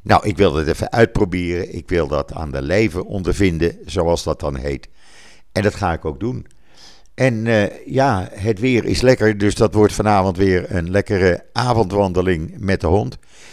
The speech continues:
Want als het niet zo heet is, dan loop je veel lekkerder, vind ik. En, eh,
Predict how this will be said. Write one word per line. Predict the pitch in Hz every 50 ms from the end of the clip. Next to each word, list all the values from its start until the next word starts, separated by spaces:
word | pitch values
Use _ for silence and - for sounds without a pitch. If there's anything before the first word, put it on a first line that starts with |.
| - - - -
Want | - 110 120 - - - - -
als | - - 117 -
het | 98 92
niet | 101 104 -
zo | 113 -
heet | 80 95 104 107 95 -
is, | 101 95 87 -
dan | 107 87 80
loop | 82 101 - 113 -
je | - 101 87
veel | - - 104 92
lekkerder, | 82 90 90 87 - 98 82 85 80 -
vind | - 87 80 76
ik. | 82 80 76 - - - - - - - - - - - - - - - - -
En, | - 95 95 90 85 80 78 80 80 80
eh, | 82 80 78 78 71